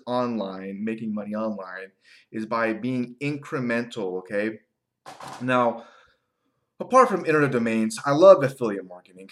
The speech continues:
Um, I've been doing it for many, many years, and that's all incremental. Um, apart from videos I make,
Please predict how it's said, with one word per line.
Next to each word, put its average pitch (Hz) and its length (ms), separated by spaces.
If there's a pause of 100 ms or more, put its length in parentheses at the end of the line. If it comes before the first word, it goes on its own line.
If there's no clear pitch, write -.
(340)
Um, 107 500 (100)
I've 107 60
been 110 100
doing 113 120
it 110 60
for 107 100
many, 120 320
many 113 200
years, 92 500 (460)
and 131 100
that's 170 200
all 127 320
incremental. 95 720 (580)
Um, 110 360
apart 202 460
from 120 220
videos 120 420
I 110 60
make, 110 340